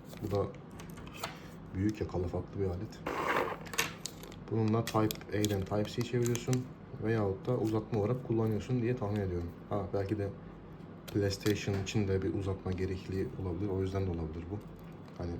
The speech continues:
konsol biraz daha uzak oluyor ya bize, T V'ye daha yakın oluyor. Belki bu onun için olabilir. Ama benim dediğim olay da mantıklı.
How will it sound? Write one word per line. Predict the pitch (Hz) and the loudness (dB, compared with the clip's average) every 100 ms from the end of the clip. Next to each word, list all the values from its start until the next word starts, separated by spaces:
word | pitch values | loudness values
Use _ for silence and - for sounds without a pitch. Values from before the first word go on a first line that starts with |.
| - - - - - - | -8 -12 -14 -14 -12 -6
konsol | 101 101 98 95 98 | 0 2 2 2 2
biraz | 95 95 | 2 4
daha | 95 | 2
uzak | 95 95 95 | 4 2 2
oluyor | 104 120 | 4 6
ya | 95 | 4
bize, | 87 92 87 - | 2 0 -2 -6
T | - 92 92 | -6 -2 0
V'ye | 92 92 | 2 2
daha | 92 | 2
yakın | 90 90 | 0 0
oluyor. | 90 98 110 | 0 0 0
Belki | 101 101 98 | 0 0 2
bu | 95 | 2
onun | 92 | 2
için | - 90 | 0 -2
olabilir. | 87 123 - - - - - - - | 0 -2 -4 -8 -10 -10 -12 -8 0
Ama | 139 | 4
benim | 135 131 | 6 6
dediğim | 127 131 | 6 8
olay | 131 104 | 8 6
da | |
mantıklı. | 87 87 - | 2 -2 -6